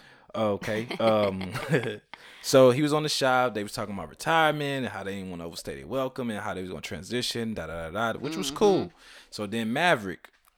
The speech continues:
Speaker 1: that is his best friend and business partner. You know
Speaker 2: Mm-hmm.
Speaker 1: what I mean? And, um, he brung up the elephant in the room.
Speaker 2: Mm-hmm.
Speaker 1: You know what I'm saying? Talking about Ye and Pusha and,
Speaker 2: Right.
Speaker 1: and all this and that. And, and it was,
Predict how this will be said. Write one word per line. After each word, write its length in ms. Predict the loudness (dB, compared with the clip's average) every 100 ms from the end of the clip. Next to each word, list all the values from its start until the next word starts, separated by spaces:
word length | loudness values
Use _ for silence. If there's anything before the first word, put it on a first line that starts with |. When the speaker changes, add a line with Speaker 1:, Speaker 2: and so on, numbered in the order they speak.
| -4
Speaker 1:
that 380 | -2 -2 -6 -8
is 500 | -2 -2 -2 -4 -10
his 580 | -6 -4 -4 -6 -12 -16 _ _ _ _ -4
best 240 | -2 -2
friend 420 | -4 -4 -2 -4 -2
and 180 | 0
business 320 | 2 2 0 -4
partner. 400 | -6 -6 -12 -12
You 60 | -10
know 60 | -6
Speaker 2:
Mm-hmm. 120 | -6
Speaker 1:
what 60 | -6
I 80 |
mean? 360 | -6 -4 -4 -6
And, 320 | -10 -10 -10 -6
um, 360 | -6 -6 -10 _ _ _ _
he 120 | -10
brung 300 | -4 -4 0
up 280 | 0 0 -2
the 100 | -4
elephant 300 | -4 -4 -2
in 60 | 0
the 80 | 6
room. 300 | 6 6 0
Speaker 2:
Mm-hmm. 220 | -10 -8 -8 -8 -10
Speaker 1:
You 80 |
know 60 | -8
what 20 |
I'm 60 | -8
saying? 280 | -6 -6 -6
Talking 240 | -10 -8
about 260 | -8 -8 _
Ye 480 | -8 -4 -2 -2 -4
and 100 | -6
Pusha 560 | -6 -4 -2 -4 -4 -8
and, 120 | -10
Speaker 2:
Right. 300 | -6 -6 -6 -14 -16
Speaker 1:
and 160 | -8 -4
all 180 | -2 -4
this 160 | -8 -6
and 100 | -2
that. 260 | -2 -2
And, 220 | -4 -8 -14 _ _ _ _ _ 0
and 200 | 0 2
it 80 | 2
was, 260 | 2 0